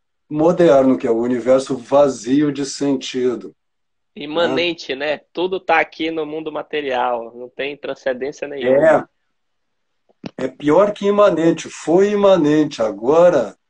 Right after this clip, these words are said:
Speaker 2: Sim.
Speaker 1: essa imanência não faz sentido, não há um sentido nem humano.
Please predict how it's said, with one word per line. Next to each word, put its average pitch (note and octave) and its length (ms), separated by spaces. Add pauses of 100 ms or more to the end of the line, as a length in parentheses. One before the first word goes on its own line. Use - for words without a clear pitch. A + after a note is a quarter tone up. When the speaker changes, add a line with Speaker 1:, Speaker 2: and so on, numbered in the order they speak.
(320)
Speaker 2:
Sim. C#3+ 120
Speaker 1:
essa C3 280
imanência D3+ 880
não C#3+ 220
faz E3+ 300
sentido, D#3+ 920
não A#2 160
há C3+ 80
um D3 60
sentido C#3 480
nem D3+ 160
humano. C#3 680